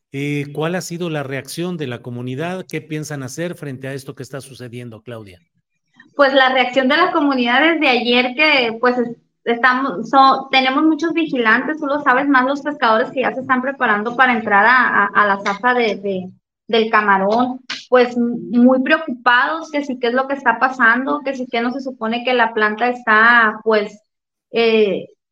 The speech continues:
Speaker 2: sin permiso alguno, porque todavía está en litigio, porque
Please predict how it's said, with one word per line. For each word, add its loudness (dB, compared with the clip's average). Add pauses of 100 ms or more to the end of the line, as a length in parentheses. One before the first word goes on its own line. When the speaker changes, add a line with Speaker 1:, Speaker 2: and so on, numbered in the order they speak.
(200)
Speaker 2:
sin 4
permiso 4
alguno, 2
porque -4
todavía 2
está -6
en -2
litigio, -2
porque -2